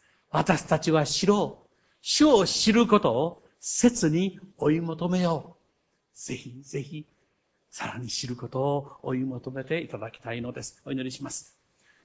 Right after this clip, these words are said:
天のお父様、あなたの尊いお名前を心から賛美します。あなたが私たちに自己紹介をしてくださって、私がどんなものであるかを知るように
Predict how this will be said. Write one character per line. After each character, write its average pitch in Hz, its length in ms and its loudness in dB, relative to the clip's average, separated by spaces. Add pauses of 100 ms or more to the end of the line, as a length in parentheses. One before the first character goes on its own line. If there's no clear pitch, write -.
天 156 140 2
の 135 100 2
お 131 40 -4
父 143 180 -2
様、 147 340 -2 (680)
あ 143 80 2
な 139 100 2
た 139 100 2
の 143 80 4
尊 160 340 6
い 151 80 6
お 143 40 4
名 151 120 4
前 151 240 2
を 147 60 0
心 156 320 4
か 143 100 -2
ら 123 140 0
賛 156 280 -4
美 139 100 -6
し - 140 -10
ま 160 80 0
す。 - 300 -6 (680)
あ - 60 -4
な 143 100 2
た 127 140 -6
が 117 240 -10 (360)
私 139 280 -4
た 131 120 -6
ち 135 120 -6
に 143 80 6
自 - 160 -2
己 - 20 -6
紹 175 320 8
介 135 220 4
を 120 60 0
し - 60 -8
て - 100 -6
く - 80 -10
だ 156 100 -2
さ 160 120 -4
っ - 40 -6
て、 165 260 -8 (600)
私 135 300 -6
が 135 100 -2
ど 156 120 8
ん 175 120 4
な 160 80 6
も 160 100 6
の 165 100 8
で 156 80 6
あ 156 60 4
る 156 100 2
か 156 140 0
を 127 120 4
知 147 160 -2
る 156 100 0
よ 165 200 4
う 131 40 -2
に 120 180 -8